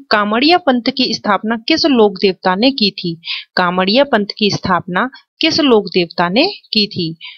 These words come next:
रामदेव जी ने कामड़िया पंथ की स्थापना की थी। Next है question फ़ोर्टी थ्री, कामड़िया पंथ के अनुयायियों द्वारा कौन सा नृत्य प्रस्तुत किया जाता है?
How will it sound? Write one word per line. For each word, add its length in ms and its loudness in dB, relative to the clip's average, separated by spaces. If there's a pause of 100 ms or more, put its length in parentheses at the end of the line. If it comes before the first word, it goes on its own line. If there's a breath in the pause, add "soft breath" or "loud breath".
(1200 loud breath)
रामदेव 560 2
जी 200 0
ने 160 2
कामड़िया 560 0
पंथ 220 0 (120)
की 140 0
स्थापना 500 -2 (220)
की 120 2
थी। 200 -4 (840 loud breath)
Next 320 0
है 260 4
question 560 0
फ़ोर्टी 400 0
थ्री, 280 0 (920 loud breath)
कामड़िया 480 2
पंथ 360 0
के 80 -2
अनुयायियों 720 2
द्वारा 240 4
कौन 360 -4
सा 140 4
नृत्य 440 0
प्रस्तुत 460 -2
किया 320 2
जाता 340 0
है? 200 -4